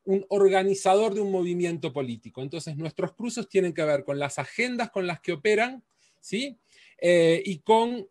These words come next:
el tipo de estrategia que llevan adelante. La metodología que aplicamos, por lo menos de los resultados, eh, que voy a presentarles aquí, combina procesamiento del lenguaje natural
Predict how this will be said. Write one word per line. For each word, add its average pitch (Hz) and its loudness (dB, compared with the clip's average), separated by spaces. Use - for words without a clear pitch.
el 160 -2
tipo 208 0
de 196 8
estrategia 196 -2
que 156 -6
llevan 156 -2
adelante. 113 -8
La 185 0
metodología 185 -2
que 151 -8
aplicamos, 139 -4
por 123 -10
lo 127 -4
menos 165 -6
de 143 -6
los 127 -8
resultados, 170 -4
eh, 127 -4
que 131 -8
voy 147 -6
a 147 -4
presentarles 165 -8
aquí, 240 -6
combina 151 -2
procesamiento 175 -2
del 170 0
lenguaje 160 -2
natural 196 -2